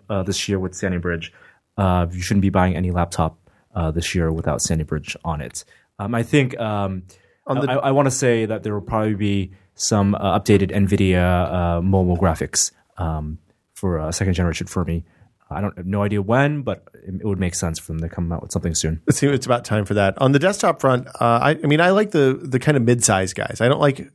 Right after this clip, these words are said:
Speaker 2: I mean, Alienware is fine. Uh, Dell, the Dell X P S machines are nice. They have those enormous honkin' metal cases. I don't even know if they still make those anymore. Um, but, like, the, the, the mid-range guys are, are much more likely to give you something that is exactly what you want.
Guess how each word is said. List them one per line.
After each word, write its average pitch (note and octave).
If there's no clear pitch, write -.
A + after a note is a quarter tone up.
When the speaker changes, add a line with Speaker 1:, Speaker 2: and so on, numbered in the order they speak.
Speaker 2:
I C#3
mean, C3
Alienware D3+
is C#3
fine. A#2+
Uh, A#2+
Dell, B2
the B2
Dell F3+
X -
P D3
S C3
machines A2+
are G#2
nice. G2+
They A#2
have G#2+
those A2
enormous A2
honkin' G#2
metal G2+
cases. G2
I A#2+
don't D3
even G#2+
know A#2
if G#2
they G2+
still G2+
make G2
those F#2+
anymore. F#2
Um, A2+
but, D#3+
like, D3+
the, D3+
the, D3
the D3+
mid-range F#3
guys C#3+
are, A#2+
are A#2
much B2+
more D3
likely B2
to A#2+
give A2
you A2+
something A2+
that G#2+
is G2+
exactly G#2+
what G#2+
you G2+
want. G2+